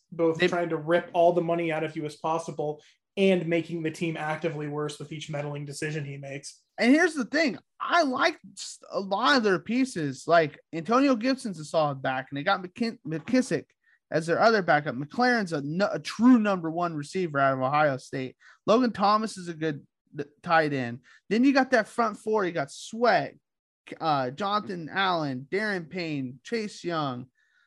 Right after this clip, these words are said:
Speaker 2: I, I like a lot of the pieces on this team.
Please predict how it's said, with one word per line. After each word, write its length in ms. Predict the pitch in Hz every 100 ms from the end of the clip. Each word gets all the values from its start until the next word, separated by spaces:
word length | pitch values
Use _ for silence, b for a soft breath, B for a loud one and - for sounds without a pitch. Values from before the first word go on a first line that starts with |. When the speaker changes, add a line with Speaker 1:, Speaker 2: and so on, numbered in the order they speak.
| _ _ _ _ -
Speaker 2:
I, 240 | 180 175 - _ _ _ _ _ _ -
I 220 | 240 349
like 380 | 240 240 330 247
a 40 |
lot 300 | 185 202 202
of 60 | 156
the 80 |
pieces 480 | 147 247 330 262 185
on 160 | 170 147
this 160 | 139
team. 460 | - 135 127 139 180